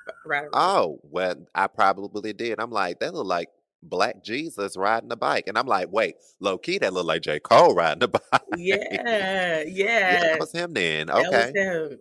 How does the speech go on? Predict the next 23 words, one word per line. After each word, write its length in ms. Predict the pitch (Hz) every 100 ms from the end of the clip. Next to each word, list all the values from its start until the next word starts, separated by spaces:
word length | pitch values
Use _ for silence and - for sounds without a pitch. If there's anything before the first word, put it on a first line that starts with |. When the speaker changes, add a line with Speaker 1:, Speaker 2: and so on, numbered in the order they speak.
| -
Speaker 1:
Mm-hmm, 180 | 175 196
mm-hmm. 500 | 185 185 208 220 175
Speaker 2:
Mm-hmm. 400 | 190 185 165 160 -
Speaker 1:
Yeah, 160 | 160
he 120 | 190
be 100 | 220
Speaker 2:
All 80 | 160
Speaker 1:
around 60 | 170
Speaker 2:
right, 220 | 156 98
so 80 | -
Speaker 1:
here. 80 | 123
Speaker 2:
we 120 | 147
gon-, 260 | 147 147 - _ _ _ _
we 120 | 113 147
gonna 160 | 160
get 100 | 151
into 220 | 131 -
this 200 | 104 98 -
episode. 720 | 127 107 - 85 76 73 76
Not 360 | 104 156 180 -
J. 200 | 156 147
Cole 340 | 139 151 123
rapper, 580 | 78 76 71 76 76